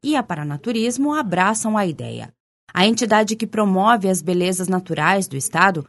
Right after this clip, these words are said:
inclusive, vai participar do Expo Turismo Paraná dois mil e vinte,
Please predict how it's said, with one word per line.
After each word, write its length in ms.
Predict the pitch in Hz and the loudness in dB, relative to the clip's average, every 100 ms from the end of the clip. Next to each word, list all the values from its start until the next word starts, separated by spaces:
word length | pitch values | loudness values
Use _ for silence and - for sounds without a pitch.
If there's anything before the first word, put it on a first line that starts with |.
| _ - | _ -6
inclusive, 580 | 277 302 302 262 294 269 | -4 0 -2 0 -2 0
vai 180 | 247 240 | -2 -2
participar 760 | - 233 - 214 220 214 220 | 0 -2 -2 -8 -4 0 0
do 180 | 196 214 | 0 0
Expo 340 | 220 277 - | 0 0 -4
Turismo 520 | 247 220 214 233 233 220 | -6 -2 -2 -2 -2 -2
Paraná 400 | 208 196 196 208 | -2 0 0 0
dois 320 | 202 226 202 | 0 -2 0
mil 180 | 214 240 | -2 -2
e 80 | |
vinte, 420 | 233 226 240 - | -2 -2 -2 -4